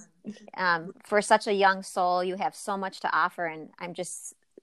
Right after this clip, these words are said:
Speaker 2: I feel so happy that we met.
Speaker 1: Mm-hmm.
Speaker 2: And now with your podcast and the work you're
Speaker 1: Aw.
Speaker 2: doing, you're helping a lot of people
Speaker 1: Thank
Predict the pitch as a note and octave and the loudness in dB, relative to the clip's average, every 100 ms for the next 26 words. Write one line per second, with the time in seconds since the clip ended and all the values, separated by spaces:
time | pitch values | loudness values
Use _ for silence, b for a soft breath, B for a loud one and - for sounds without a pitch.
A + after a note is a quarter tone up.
0 | - F#3 - F3 - F#3+ F#3+ F3+ F#3 E3 | -2 0 2 0 4 4 6 4 2 0
1 | E3 E3+ E3 D#3+ F#3+ G3 F#3 D#3 E3 B | 0 -2 -6 -4 -2 -2 -4 -6 -10 B
2 | B F#3+ F#3 F3+ F3+ F3+ - F3+ F3+ G3 | B 8 10 12 10 8 10 8 8 4
3 | F3 - E3 E3 F3 - E3+ F3 E3 E3+ | 4 2 -8 -4 -4 -2 -6 -2 0 0
4 | E3+ _ _ _ _ _ F#3+ F#3+ F3+ F#3+ | -2 _ _ _ _ _ 2 6 6 4
5 | E3+ E3+ E3 E3+ F#3+ - - - - | -2 0 0 -2 -8 0 2 2 -2